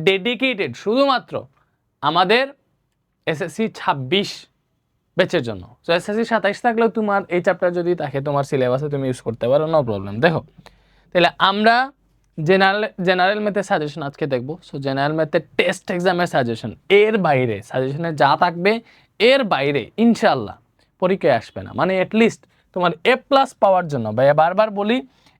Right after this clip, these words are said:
এ প্লাস মানে কি? এইটটি পার্সেন্ট বা এইটটি ফাইভ পার্সেন্ট, নাইনটি পার্সেন্ট, এ প্লাস পাওয়ার জন্য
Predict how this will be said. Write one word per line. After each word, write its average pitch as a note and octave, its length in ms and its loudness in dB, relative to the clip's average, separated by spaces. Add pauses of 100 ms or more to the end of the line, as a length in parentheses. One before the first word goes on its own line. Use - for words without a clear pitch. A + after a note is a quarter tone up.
(100)
এ - 20 0 (100)
প্লাস B3 180 4 (100)
মানে A3 200 -2
কি? A#3+ 80 -4 (400)
এইটটি F#3+ 320 0 (100)
পার্সেন্ট F3+ 340 -4
বা C#3 120 -4
এইটটি D#3 260 -4 (360)
ফাইভ E3 160 2 (100)
পার্সেন্ট, E3 300 -4
নাইনটি D3+ 240 -6
পার্সেন্ট, D#3 220 -8 (240)
এ - 20 2 (100)
প্লাস B3 180 2 (100)
পাওয়ার F3+ 260 0
জন্য C#3 160 -6